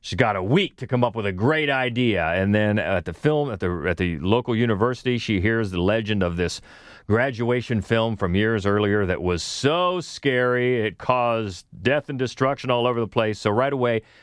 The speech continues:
you're dealing with the scariest film ever made, which is really a tough thing to base your movie around, because at some point,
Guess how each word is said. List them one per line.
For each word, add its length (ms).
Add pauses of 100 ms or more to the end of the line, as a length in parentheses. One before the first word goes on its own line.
you're 140
dealing 340
with 180 (200)
the 160
scariest 800
film 280
ever 200
made, 360
which 220
is 180
really 520
a 200 (120)
tough 480 (140)
thing 320
to 100
base 360
your 120
movie 380
around, 500
because 340
at 140
some 340
point, 440